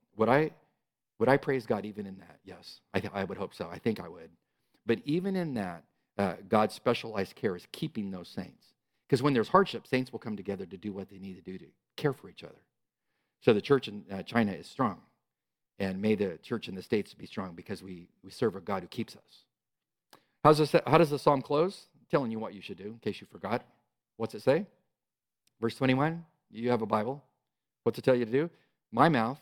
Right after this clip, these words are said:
your mouth, put your name in there, "will speak the praise of the Lord, and all flesh will bless his holy name forever and ever." Why? Because you're created to do just one thing. Offer praise to him. So if it's twenty degrees when you get up this morning,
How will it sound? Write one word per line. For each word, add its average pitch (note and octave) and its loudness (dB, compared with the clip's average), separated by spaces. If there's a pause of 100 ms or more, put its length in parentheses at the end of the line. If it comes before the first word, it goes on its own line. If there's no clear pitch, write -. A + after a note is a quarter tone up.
(160)
your C3 -2
mouth, A#2+ 2
put C#3 -4
your C3+ -8
name B2 4
in G2+ -4
there, A2 -2 (420)
"will A#2 0
speak E3 0
the - -10
praise C#3+ 6
of E3 -6
the D3+ 2
Lord, A2 0
and A2+ -2
all C#3+ 4
flesh C#3 0
will A2 -14
bless B2+ 2
his C#3 -8
holy B2 -2
name A#2 -2 (440)
forever A2+ 0
and A#2 0
ever." G2 -2 (560)
Why? F#2+ -2 (260)
Because A2 -2
you're A2+ -4
created A#2+ -2
to G2 -14
do G#2 -10
just F#2 -16 (100)
one G#2 -2
thing. F#2 -12 (1040)
Offer G2+ -2
praise G2 -2
to F#2 -12
him. G2 -14 (720)
So C3+ 8
if A#2 4
it's A#2+ -6
twenty D3+ -2
degrees C#3+ -2
when C#3+ -6
you C3+ -6
get C#3 4
up C#3 2
this C3+ -12
morning, F3 -6